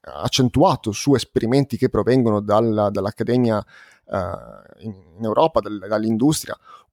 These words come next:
comunque, eh, un, una maggioranza di esperimenti guidati da, eh,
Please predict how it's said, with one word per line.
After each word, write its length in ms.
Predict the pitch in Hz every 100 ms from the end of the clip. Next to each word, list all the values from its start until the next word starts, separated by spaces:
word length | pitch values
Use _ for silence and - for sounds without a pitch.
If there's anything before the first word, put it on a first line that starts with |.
| _ -
comunque, 580 | 127 120 120 123 - -
eh, 240 | 113 107
un, 300 | - 139 127 110
una 140 | 135
maggioranza 520 | 127 120 131 202 151
di 200 | 123 135
esperimenti 580 | 147 - 131 127 139 127
guidati 720 | 113 139 117 123 127 127 123
da, 300 | - 113 123
eh, 340 | - 113 104